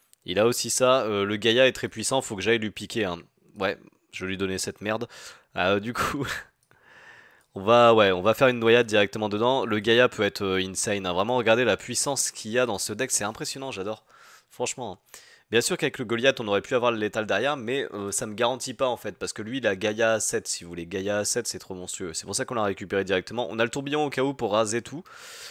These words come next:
On a évocatrice pour récupérer un spell aussi, donc voilà, c'est, c'est vraiment un deck qui est super. J'adore franchement ce côté prêtre. J'ai mis le petit skin d'ailleurs de Anduin en mode voleur, un petit peu du S I seven, je trouve ça super classe.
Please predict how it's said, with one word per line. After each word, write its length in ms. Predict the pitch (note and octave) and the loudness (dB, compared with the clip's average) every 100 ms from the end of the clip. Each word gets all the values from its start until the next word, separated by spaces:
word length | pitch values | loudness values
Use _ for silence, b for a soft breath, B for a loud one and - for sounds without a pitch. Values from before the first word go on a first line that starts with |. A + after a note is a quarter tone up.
| B - | B -4
On 80 | G2+ | 0
a 80 | |
évocatrice 500 | A#2+ C3+ C3+ - D3 | 2 4 2 0 -4
pour 160 | - G2 | -4 -2
récupérer 380 | A2+ A2+ A#2 A#2 | -2 0 2 2
un 100 | A#2+ | 2
spell 400 | - - C3 A#2+ | 0 2 4 4
aussi, 420 | G#2 - C#3+ D3+ | 0 -4 -4 -6
donc 160 | A#2+ F#2 | -6 0
voilà, 220 | G#2 G2 | 0 0
c'est, 380 | - F#2+ F#2+ F#2+ | -2 -4 -4 -4
c'est 140 | - | -6
vraiment 200 | A#2 C3 | -6 -6
un 40 | G#2+ | -4
deck 200 | B2 - | -6 -6
qui 260 | - F2 | -10 -8
est 80 | D#2 | -6
super. 420 | - - G#2+ B1+ | -6 -6 -8 -4
J'adore 320 | - A#2 B2+ | -2 0 -2
franchement 280 | - F#2+ A#2 | -4 -8 -6
ce 140 | A2+ F#2+ | -6 -6
côté 280 | G2 G2 | -8 -8
prêtre. 340 | F#2 C3 B2 - B B B - | -4 -4 -4 -6 B B B -8
J'ai 140 | F#2+ | -4
mis 100 | G2+ | 0
le 100 | B2 | -2
petit 180 | A2+ B2+ | -2 -4
skin 220 | - C#3+ | -2 -2
d'ailleurs 300 | B2 A#2+ B2+ | 0 4 4
de 80 | A2+ | 2
Anduin 380 | G2+ G2+ G2 A2+ | -4 -4 -4 -4
en 140 | A2 | -4
mode 220 | F#2 F#2 F2 | -6 -6 -4
voleur, 440 | G2 G#2 A2+ G2 | 0 4 4 4
un 120 | E2 | -2
petit 180 | F2 F#2+ | -6 -12
peu 120 | G#2 | -12
du 160 | F#2+ F#2 | -8 -6
S 140 | F2 | -4
I 80 | F#2+ | -4
seven, 340 | - G2+ B2+ | -6 -4 -6
je 160 | G#2 - | -8 -12
trouve 160 | - - | -14 -10
ça 140 | F#2 | -8
super 240 | - F#2 | -6 -8
classe. 280 | - A#2+ - | -6 -6 -6